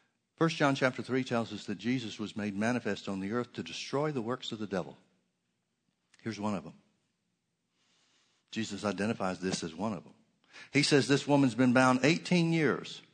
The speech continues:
by what the scripture defined earlier as the spirit of infirmity. Now, I don't know what that means. I don't know if that means she was oppressed, her body was oppressed by an evil spirit. If so, Jesus didn't do anything special about that. He just laid hands on her and ministered healing.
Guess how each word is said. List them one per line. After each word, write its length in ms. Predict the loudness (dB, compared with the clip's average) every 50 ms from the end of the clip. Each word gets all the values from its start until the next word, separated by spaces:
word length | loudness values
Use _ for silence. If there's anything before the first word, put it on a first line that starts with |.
| _ -20 -20 -20 -8 _
by 100 | 2 2
what 200 | 4 4 4 2
the 60 | 0 -4
scripture 360 | -4 -2 -2 -2 -2 -2 -2
defined 420 | -2 -2 0 2 2 4 4 4
earlier 420 | 4 2 2 2 2 2 2 2 0
as 140 | 0 -2
the 60 | -6 -12
spirit 320 | -10 -4 -4 -2 -2 -2
of 80 | -4 -4
infirmity. 520 | -4 -2 0 0 0 0 0 -4 -6 -14 -20 _ _ _ _ _ _ _ _ _ _ _ _ _ 0
Now, 100 | 2 4
I 20 | 6
don't 100 | 6 6
know 80 | 4
what 120 | 4 4 4
that 140 | 4 4
means. 280 | 4 2 2 2 2 2
I 100 | 0 0
don't 120 | 0 -2
know 120 | -2 -2 -2
if 80 | 0
that 160 | -2 -2 0 0
means 180 | -2 -2 -2
she 160 | -4 -4 -4
was 300 | -4 -4 -4 -6 -10 -12 -16 _ _ _ _ _ _ _ -4
oppressed, 520 | -2 -2 0 2 4 4 4 4 2 0 -4
her 60 | -2
body 280 | 2 2 2 4 2
was 140 | 0 -2 -4
oppressed 380 | -4 -2 0 0 0 0 0 -2
by 100 | -2 0
an 80 | 0
evil 200 | -2 -4 -4 -6
spirit. 420 | -10 -6 -4 0 0 0 0 0 -2
If 140 | -2 -2 -2
so, 240 | 0 0 0 0
Jesus 360 | 0 0 -2 -2 -2 -4 -6 -4
didn't 220 | -4 -2 -2 0
do 100 | -2 -2
anything 260 | -2 -2 -4 -6 -6
special 380 | -4 -4 -4 -4 -4 -4 -8 -4
about 240 | -2 -2 -4 -2 -4
that. 160 | -4 -4 -4
He 80 | -6
just 180 | -8 -8 -6 -4
laid 160 | -2 -2 -2
hands 260 | -2 -2 -4 -4 -4
on 120 | -6 -6 -4
her 100 | -4 -4
and 140 | -6 -8 -12 _ _ _ _ _ _ _ _ _ _ _ _ _ _ -6
ministered 340 | -4 -4 -4 -6 -8 -6 -4
healing. 280 | -4 -6 -6 -6 -12